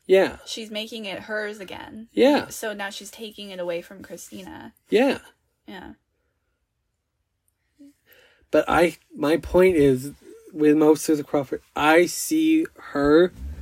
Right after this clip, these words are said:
Speaker 1: convincing herself that she is being so selfless in this moment.
Speaker 2: Mm.
Speaker 1: Even if, like,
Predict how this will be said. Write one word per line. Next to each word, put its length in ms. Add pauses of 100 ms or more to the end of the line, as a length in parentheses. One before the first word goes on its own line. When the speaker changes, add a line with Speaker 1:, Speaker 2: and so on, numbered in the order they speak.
(460)
Speaker 1:
convincing 760
herself 680
that 160
she 320
is 120
being 360
so 680
selfless 840
in 140
this 200
moment. 360
Speaker 2:
Mm. 400 (340)
Speaker 1:
Even 240
if, 240 (800)
like, 260